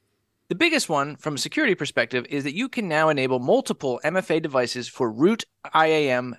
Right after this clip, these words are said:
users. This is a big deal and was definitely necessary. Losing access to that root account is not good.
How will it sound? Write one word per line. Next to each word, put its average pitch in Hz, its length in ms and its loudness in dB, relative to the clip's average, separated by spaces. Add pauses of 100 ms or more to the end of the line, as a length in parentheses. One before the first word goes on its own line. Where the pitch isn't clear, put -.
users. 120 640 -10 (600)
This 185 440 0
is 123 160 -2
a 120 40 2
big 165 200 -2
deal 208 380 0
and 143 120 -6
was 120 100 -6
definitely 107 720 -4
necessary. 190 680 -2 (600)
Losing 170 500 2
access 175 400 -4
to 139 140 -4
that 117 180 -2
root 131 160 -2
account 160 380 -2
is 107 260 -6
not - 280 0
good. 143 320 2